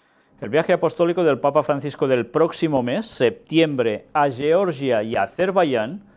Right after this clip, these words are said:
está estrechamente unido al que tuvo lugar hace pocas semanas en Armenia y entre, en el proyecto de paz del pontífice en toda la región caucásica.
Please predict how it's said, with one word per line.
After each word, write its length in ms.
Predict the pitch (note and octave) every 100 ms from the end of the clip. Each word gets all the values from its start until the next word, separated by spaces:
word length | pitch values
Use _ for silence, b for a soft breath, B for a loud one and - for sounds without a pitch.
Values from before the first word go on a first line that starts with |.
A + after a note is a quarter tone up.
| b b b
está 180 | - D3+
estrechamente 840 | D3+ - F#3 F#3+ F3 G3 F#3+ F3
unido 280 | E3 F#3+ F3+
al 100 | D#3+
que 120 | D#3+
tuvo 180 | - F#3
lugar 260 | E3+ F#3 F#3
hace 240 | E3+ D3+
pocas 320 | - F#3 D#3+
semanas 460 | - D3 D#3+ C#3+ D3
en 100 | C#3+
Armenia 600 | A2+ B2+ A2+ G#2 F#2+ - b b b _
y 140 | A#2+ C3
entre, 680 | B2+ B2 C3 B2+ A#2+ - -
en 140 | C#3
el 160 | C#3 C3
proyecto 420 | C3+ C3 F3+ F#3+
de 140 | E3+ D3
paz 300 | F3 F3 E3
del 180 | D#3
pontífice 560 | - D3 E3 F3 F#3+ G3
en 220 | D#3+ C#3
toda 300 | - E3 F#3
la 100 | F3+
región 400 | C#3+ B2 C#3+ C3+
caucásica. 880 | C3 C#3 A#2+ - A#2+ - G#2+ G#2+ G2+